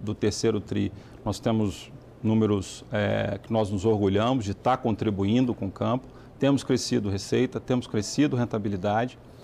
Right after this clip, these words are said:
Isso basicamente vem de onde? É, da gente conseguir fazer esse trabalho. Nós temos, nós entramos,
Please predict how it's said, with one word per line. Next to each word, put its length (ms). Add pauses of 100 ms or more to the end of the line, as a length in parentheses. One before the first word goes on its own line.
(380)
Isso 260
basicamente 1000
vem 220
de 140
onde? 360 (400)
É, 220
da 160
gente 240
conseguir 440
fazer 340
esse 180
trabalho. 640
Nós 160
temos, 500
nós 240
entramos, 880